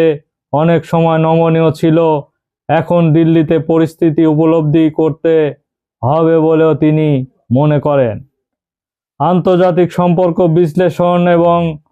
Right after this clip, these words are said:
অধ্যাপক ডক্টর ইমতিয়াজ আহমেদ এ বিষয়ে একটি মন্তব্য করেছেন। তিনি বলেন যে, আন্তর্জাতিক বিশ্লেষক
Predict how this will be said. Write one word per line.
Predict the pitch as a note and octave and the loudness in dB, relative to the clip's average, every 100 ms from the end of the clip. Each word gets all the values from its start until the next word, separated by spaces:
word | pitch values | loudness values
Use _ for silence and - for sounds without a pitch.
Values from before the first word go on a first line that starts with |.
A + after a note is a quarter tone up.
| _ _ _ | _ _ _
অধ্যাপক | D3+ C#3+ F3+ E3+ F3 D#3 | -2 0 -2 0 0 0
ডক্টর | E3+ E3 F3+ E3+ E3 C#3+ - _ _ _ | -2 -2 -4 -2 -2 -6 -16 _ _ _
ইমতিয়াজ | C#3+ E3 E3 E3+ E3+ E3+ D#3+ | -2 0 0 0 0 0 0
আহমেদ | E3 F3 F3 E3+ D3 C3+ _ _ _ _ _ | 0 0 2 0 -2 -6 _ _ _ _ _
এ | D3 | 0
বিষয়ে | D#3+ F3+ E3+ F3 E3 D#3 D3+ D3+ _ _ | 2 0 0 0 0 0 -2 -8 _ _
একটি | D3 E3 - E3 | -4 -4 -2 0
মন্তব্য | D#3+ E3 D3+ E3+ D#3 D#3+ | 2 0 0 0 0 0
করেছেন। | E3+ E3+ D#3+ E3+ E3+ E3 D#3+ - _ _ _ _ _ | 0 0 0 0 0 -2 -6 -12 _ _ _ _ _
তিনি | D#3 E3+ E3+ | 0 2 2
বলেন | E3+ E3 E3 C#3+ C#3 D3 _ _ _ _ _ _ _ _ _ _ _ - | 2 2 0 0 -4 -10 _ _ _ _ _ _ _ _ _ _ _ -2
যে, | A#2 C3+ E3+ E3 E3 D#3+ D3 _ _ _ _ _ _ _ _ _ _ _ | 0 2 2 2 2 0 -4 _ _ _ _ _ _ _ _ _ _ _
আন্তর্জাতিক | C#3+ F3 E3+ F3+ F3+ D#3 F3 D3+ | -2 0 0 0 0 0 0 2
বিশ্লেষক | E3+ E3+ - D#3 | 0 0 -4 0